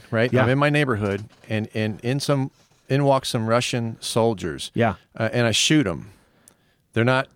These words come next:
Speaker 1: they're not shooting anybody. They're just walking down the street.
Speaker 2: Yeah.
Speaker 1: Would you say that that's wrong?
Speaker 2: That, no, well, I don't know. That's
Speaker 1: <laughs> I know.
Speaker 2: difficult.
Speaker 1: It is. I would
Speaker 2: Becau-
Speaker 1: say it's not.
Speaker 2: So, it, well, it
Speaker 1: 'Cause
Speaker 2: depends.
Speaker 1: they're invading. That's evil.
Speaker 2: An e-,
Speaker 1: They're
Speaker 2: yes.
Speaker 1: there for,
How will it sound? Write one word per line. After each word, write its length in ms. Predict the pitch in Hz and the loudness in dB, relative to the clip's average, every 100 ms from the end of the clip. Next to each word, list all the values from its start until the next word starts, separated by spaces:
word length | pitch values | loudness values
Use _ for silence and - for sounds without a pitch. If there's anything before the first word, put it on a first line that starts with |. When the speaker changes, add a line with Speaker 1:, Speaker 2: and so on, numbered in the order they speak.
| - | -4
Speaker 1:
they're 140 | 117 | 0
not 180 | 123 127 | 0 0
shooting 300 | - 147 139 | 0 2 2
anybody. 580 | 139 156 123 120 147 151 | 2 2 2 2 0 -2
They're 100 | 135 | 0
just 200 | 131 131 | 0 0
walking 580 | 120 135 - 123 113 113 | 2 0 0 -4 -4 -6
down 220 | - 113 107 | -2 0 0
the 60 | |
street. 380 | 101 - 110 85 _ - | -6 -6 -6 -8 _ -2
Speaker 2:
Yeah. 160 | 113 - _ _ _ | -2 -4 _ _ _
Speaker 1:
Would 160 | 95 98 | -4 -4
you 80 | |
say 220 | 107 113 107 | -2 0 0
that 120 | - | 0
that's 380 | 110 - - - - 123 | -4 -4 -8 -10 -18 -2
wrong? 400 | 107 95 80 80 - - | 0 0 -2 -8 -8 0
Speaker 2:
That, 260 | 127 - | 0 0
no, 220 | 123 131 - | -2 -2 0
well, 220 | 123 131 131 | 2 4 4
I 80 | |
don't 220 | 113 143 151 | 2 2 4
know. 260 | 196 101 - | 4 2 0
That's 260 | - 139 147 | 0 2 2
Speaker 1:
<laughs> 20 | |
I 120 | 120 131 | 0 4
know. 60 | |
Speaker 2:
difficult. 560 | 180 226 170 143 92 - - - | 4 4 2 2 0 -4 -18 -2
Speaker 1:
It 140 | 113 | 4
is. 300 | 127 196 123 | 4 4 2
I 120 | 131 170 | 4 4
would 120 | 160 | 4
Speaker 2:
Becau- 60 | |
Speaker 1:
say 120 | 147 117 | 2 2
it's 140 | - | 0
not. 260 | 120 64 - _ _ - | -2 -2 -8 _ _ 0
Speaker 2:
So, 240 | 175 139 - - | 2 2 -2 -4
it, 100 | 160 | 2
well, 140 | 139 | 4
it 40 | 143 | 4
Speaker 1:
'Cause 120 | 180 | 4
Speaker 2:
depends. 120 | 214 | 6
Speaker 1:
they're 140 | 175 156 | 6 4
invading. 560 | 131 160 170 78 101 - _ _ | 2 2 0 0 -8 -12 _ _
That's 240 | 113 - | 0 2
evil. 340 | 127 95 90 104 - | 0 0 -4 -4 0
Speaker 2:
An 100 | 143 | 4
e-, 120 | 143 - | 4 4
Speaker 1:
They're 120 | 110 | 2
Speaker 2:
yes. 120 | 131 139 | 6 6
Speaker 1:
there 80 | |
for, 240 | 143 127 | 4 2